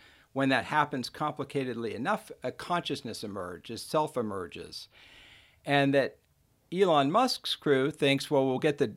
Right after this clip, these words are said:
we'll be able to measure that, we'll get the right software, we'll get the right big data, and we're gonna be able to predict your behavior. Same way I can predict a pig's behavior, I'm gonna be able to predict you, and then I'm gonna be able to make something like you and put it on a computer."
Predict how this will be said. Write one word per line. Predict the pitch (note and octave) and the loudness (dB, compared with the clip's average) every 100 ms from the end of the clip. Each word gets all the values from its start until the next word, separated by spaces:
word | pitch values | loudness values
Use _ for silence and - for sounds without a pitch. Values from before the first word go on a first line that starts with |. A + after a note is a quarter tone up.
| - | -6
we'll | C3 C3+ | 0 0
be | C3 C#3 D3 | 2 2 4
able | C#3 A2+ | 4 4
to | |
measure | A2+ E3 F3 F3 | 6 6 6 4
that, | D3+ D3+ D3+ B2 | 8 8 8 2
we'll | A2 | -2
get | A#2 | -2
the | A#2 | 2
right | A2 G#2+ | 2 2
software, | - E3+ D#3+ D#3+ - C#3 C3+ | 0 0 2 2 0 2 2
we'll | B2 | 2
get | A2+ A2 | -2 -2
the | A2+ | 0
right | A#2 G#2+ | 0 2
big | C3 A#2 | -2 -4
data, | G#2 C#3 E3+ B2+ | 0 2 4 4
and | F#2+ D3+ | 4 0
we're | F3 | 0
gonna | D3+ | 2
be | C3+ | 2
able | B2 | 2
to | G#2+ | -4
predict | - G#2+ B2+ - | -6 -4 -4 -4
your | A2+ | -6
behavior. | G2+ C3+ A#2+ A2+ - - _ _ | -4 -2 -2 -2 -6 -18 _ _
Same | - D3 C#3+ | 0 2 6
way | C3+ | 4
I | |
can | A#2+ A#2 | 4 -2
predict | B2 B2 - | -2 -2 -4
a | - | -8
pig's | - C#3+ C#3 - | 2 4 4 0
behavior, | B2 A2+ G#2 A2 | -2 0 0 2
I'm | A#2 | 0
gonna | A2 | 0
be | A#2 | -2
able | A2 | -2
to | G#2 | -4
predict | A2+ G#2+ G#2+ - | -6 -4 -4 0
you, | F3 D3 | 2 4
and | F#2+ B2+ | 2 2
then | F3 | 2
I'm | F3 | 2
gonna | C3+ | 2
be | A#2+ | 2
able | A2+ | 0
to | G#2 | -2
make | G#2 C#3 D#3 | -2 -2 -2
something | - C3+ B2+ A#2 | -4 -6 -4 -4
like | A2+ G#2+ | -4 -4
you | A#2 | -6
and | G#2+ | -6
put | - B2+ | -6 -6
it | A#2 | -4
on | G#2 G2 | -4 -6
a | F#2+ | -12
computer." | - - C3 G#2 | -12 -8 -6 -6